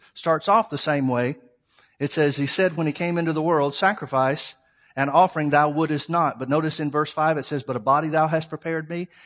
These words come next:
In, uh, Psalm forty and verse six, it says something like,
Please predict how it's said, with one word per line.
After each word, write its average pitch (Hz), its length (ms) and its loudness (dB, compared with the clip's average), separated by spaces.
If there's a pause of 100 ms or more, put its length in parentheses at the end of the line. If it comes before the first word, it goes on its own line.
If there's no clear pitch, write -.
(140)
In, 135 260 0
uh, 120 140 2
Psalm 170 320 0
forty 165 320 0
and 139 100 -2
verse 139 240 -4
six, 175 280 -4
it 139 80 -4
says 151 240 -2
something 156 320 -4
like, 139 360 -2